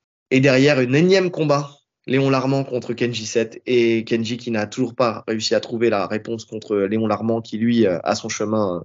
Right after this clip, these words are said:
tracé, euh, justement vers la victoire en allant encore une fois chercher le dos et chercher l'étranglement. Euh, Kenji s'est bien battu, hein, pour le coup, mais, euh, mais bon, euh, Léon domine, c'est, euh, voilà, il est très, très fort. Franchement, c'est, euh,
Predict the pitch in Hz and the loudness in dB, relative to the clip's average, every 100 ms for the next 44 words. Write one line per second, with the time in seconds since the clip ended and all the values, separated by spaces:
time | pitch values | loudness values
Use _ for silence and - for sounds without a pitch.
0 | _ - 135 131 120 - _ _ - 92 | _ -2 0 0 -2 -4 _ _ -4 0
1 | 87 90 95 98 104 104 104 104 98 - | 0 0 -4 -4 -4 -2 0 0 -2 -2
2 | 104 101 98 98 98 107 110 107 107 104 | 0 0 0 -2 -4 -4 -2 -2 -2 -2
3 | 104 - 104 107 98 92 104 98 98 101 | -2 -4 0 0 -2 -4 -4 -4 -4 -4
4 | 98 95 - - - - _ - 104 101 | -4 -6 -10 -20 -20 -20 _ 0 4 4
5 | 101 101 127 123 131 127 113 123 123 120 | 4 4 2 2 0 2 0 2 0 0
6 | 131 117 127 113 104 104 127 123 95 92 | -4 -4 -6 -4 -2 -2 -4 -2 0 2
7 | 85 80 76 58 101 110 101 - _ - | 0 -2 -6 -8 -2 0 -2 -6 _ -20
8 | - - 123 123 127 135 139 - _ _ | -20 -12 0 2 4 2 0 -6 _ _
9 | _ - 127 143 131 131 - _ - - | _ -8 4 6 8 4 0 _ -14 -4
10 | 101 95 90 85 85 - 92 101 - 120 | 2 4 2 0 -2 -6 -6 -6 -2 -2
11 | - - 95 - _ _ _ _ - 104 | -4 -2 -4 -4 _ _ _ _ -4 -2
12 | 113 107 92 87 85 | -2 -2 2 2 0